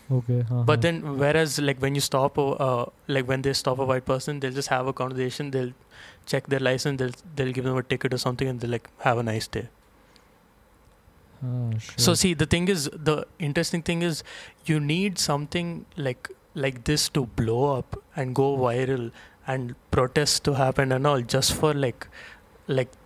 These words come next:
Speaker 2: people who are not white to get a fair shot at justice.
Speaker 1: Huh.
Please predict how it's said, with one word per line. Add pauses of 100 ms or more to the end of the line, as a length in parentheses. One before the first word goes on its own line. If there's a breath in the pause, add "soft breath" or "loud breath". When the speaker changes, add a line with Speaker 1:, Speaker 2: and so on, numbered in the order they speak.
(520)
Speaker 2:
people
who
are
not
white
to
get
a
fair
shot
at
justice. (2500)
Speaker 1:
Huh.